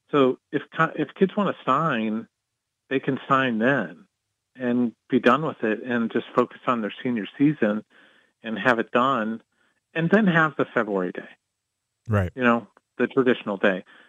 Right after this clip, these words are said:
Speaker 1: Because right now, the way it is, you have this, like, end of December, and then it's like six weeks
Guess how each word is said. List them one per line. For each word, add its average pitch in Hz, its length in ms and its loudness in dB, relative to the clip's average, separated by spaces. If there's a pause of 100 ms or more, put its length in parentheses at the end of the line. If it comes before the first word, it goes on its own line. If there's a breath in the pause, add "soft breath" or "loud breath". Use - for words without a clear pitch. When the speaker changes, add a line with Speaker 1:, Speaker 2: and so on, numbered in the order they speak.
(140 soft breath)
Speaker 1:
Because - 280 0
right 160 180 2
now, 135 400 2
the 123 100 -4
way 123 140 4
it 110 80 0
is, 110 280 2
you 131 100 2
have 139 200 0
this, 120 140 0 (100)
like, 113 200 -2 (380 soft breath)
end 151 200 0
of 123 120 -2
December, 117 520 2
and 113 140 -2
then 131 120 2
it's 127 180 -2
like 110 260 0 (680)
six - 220 -4
weeks 127 160 -2